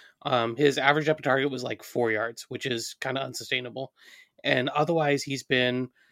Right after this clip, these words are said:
in the high twos, uh, over three seconds on time to throw, and his average depth of target goes up, but it doesn't really matter when he's, like, running for his life.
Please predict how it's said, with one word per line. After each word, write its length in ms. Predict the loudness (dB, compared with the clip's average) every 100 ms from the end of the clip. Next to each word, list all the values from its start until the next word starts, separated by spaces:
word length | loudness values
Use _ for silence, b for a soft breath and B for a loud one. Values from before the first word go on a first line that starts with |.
| _ -4
in 160 | -2
the 80 | -2
high 260 | -2 -2 -2
twos, 580 | -2 -2 0 -2 -4 -8 _ -4
uh, 240 | -2 -2 0
over 240 | 2 2
three 200 | 2 0
seconds 440 | 0 -6 -6 -6 -2
on 160 | -4
time 220 | -4 -4
to 100 | -4
throw, 380 | 0 0 2 -2 b b b -4
and 360 | 0 0 0
his 260 | 0 0 0
average 300 | 0 2 2
depth 160 | -2 2
of 40 |
target 280 | 4 4 4
goes 220 | 2 4
up, 220 | 2 0 -2 b b b b _
but 260 | 4 4 2
it 160 | -2 0
doesn't 260 | 0 0 0
really 220 | 2 2
matter 420 | 4 2 0 -4
when 460 | -6 -4 -4 -4 -6
he's, 380 | -6 -6 -2
like, 200 | 0 0
running 240 | 0 -2 -2
for 140 | -6
his 100 | -6
life. 340 | -6 -6 -10